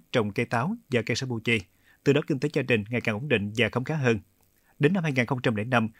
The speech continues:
thu nhập từ vườn cây ăn trái không còn ổn định. Tình hình thời tiết ngày càng thất thường nên ông quyết định chuyển đổi toàn bộ diện tích đất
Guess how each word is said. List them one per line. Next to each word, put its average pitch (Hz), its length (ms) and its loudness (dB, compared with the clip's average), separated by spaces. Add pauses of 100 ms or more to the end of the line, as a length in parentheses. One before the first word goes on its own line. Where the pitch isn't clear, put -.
(180)
thu 165 100 -2
nhập 135 300 0
từ 120 260 2
vườn 117 160 0
cây 135 100 -2
ăn 123 80 -4
trái 135 300 -2
không 135 200 -2
còn 104 200 -2
ổn 110 160 -4
định. 95 220 0 (340)
Tình 127 140 4
hình 120 140 0
thời 120 120 0
tiết 190 260 -2
ngày 120 100 2
càng 107 300 -2
thất 185 200 -6
thường 110 240 0 (140)
nên 127 180 0
ông 117 120 -2
quyết 185 140 -8
định 107 220 -2 (140)
chuyển 110 240 0
đổi 110 220 0
toàn 113 200 -4
bộ 101 240 0
diện 113 120 -4
tích 156 200 -4
đất 190 140 -6